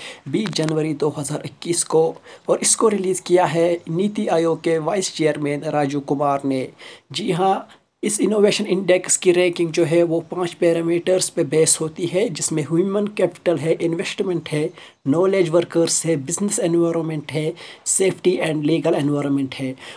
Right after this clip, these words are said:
और जो दो परफॉर्मेंस पैरामीटर्स होते हैं वो है नॉलेज आउटपुट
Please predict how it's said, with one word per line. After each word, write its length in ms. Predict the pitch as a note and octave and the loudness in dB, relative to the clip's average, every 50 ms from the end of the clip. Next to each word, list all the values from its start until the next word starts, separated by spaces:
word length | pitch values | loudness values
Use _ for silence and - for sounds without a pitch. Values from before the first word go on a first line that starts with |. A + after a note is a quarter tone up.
| - - | -2 2
और 140 | F3+ F#3+ F#3 | 2 2 4
जो 140 | - F3+ D#3+ | 4 2 4
दो 400 | D3 E3+ F3+ F#3 F#3+ - - - - - - - _ _ - | 6 8 8 8 8 6 4 -2 -14 -20 -20 -20 _ _ 2
परफॉर्मेंस 600 | G#3 G#3 G#3 - G3+ G#3+ G3+ G#3 G3+ G3+ F#3 - - - _ - | 2 2 2 4 2 2 4 2 2 2 0 -2 -2 -2 _ 4
पैरामीटर्स 720 | F#3+ F#3 F#3 F3+ F3+ F3+ F#3+ G3 - A3+ A3 A3 - - | 4 6 6 4 4 2 0 4 4 4 4 4 2 2
होते 260 | E3 D#3+ D#3+ D#3+ D#3+ | 2 0 0 0 -2
हैं 160 | C#3+ C#3+ D#3 | 0 0 -2
वो 180 | C#3+ C#3+ E3 E3 | 0 2 2 4
है 200 | C3+ D#3+ D#3+ E3+ F3 D#3 | 4 4 2 2 2 0
नॉलेज 380 | D#3+ F3 G3+ G#3+ G3 F3+ - | 0 0 2 2 0 0 2
आउटपुट 520 | F3+ D3 D3 C#3+ C#3+ - - C#3+ C#3+ C#3 | 4 4 2 2 0 -2 -2 -2 -2 -2